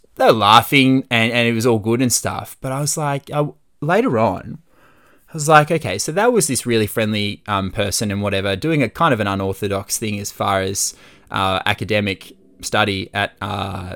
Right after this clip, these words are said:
an outdoor gym. But did I just commit an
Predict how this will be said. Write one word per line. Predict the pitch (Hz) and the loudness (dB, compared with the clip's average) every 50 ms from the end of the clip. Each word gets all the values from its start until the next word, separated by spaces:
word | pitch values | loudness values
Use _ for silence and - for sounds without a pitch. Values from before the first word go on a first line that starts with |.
| - - - | -10 -8 -4
an | 104 | -2
outdoor | 104 101 92 - - 110 104 95 | 0 0 -2 -2 -2 -4 -4 -2
gym. | - - 113 107 95 98 98 92 - - - - _ _ _ _ _ _ _ _ _ _ - - - - - | -2 -2 -2 -2 -2 -4 -8 -12 -14 -20 -20 -20 _ _ _ _ _ _ _ _ _ _ -14 -14 -14 -6 0
But | - 123 123 123 120 120 120 120 117 120 117 - - _ _ _ _ _ _ _ _ _ _ _ - - | 4 6 6 8 8 10 10 10 8 6 4 2 -2 _ _ _ _ _ _ _ _ _ _ _ -14 -8
did | - 131 135 | -2 2 4
I | 151 214 | 4 4
just | 233 302 277 - - | 4 2 -2 -4 -4
commit | - 226 175 147 113 | -2 -2 0 0 0
an | 107 107 | -2 -4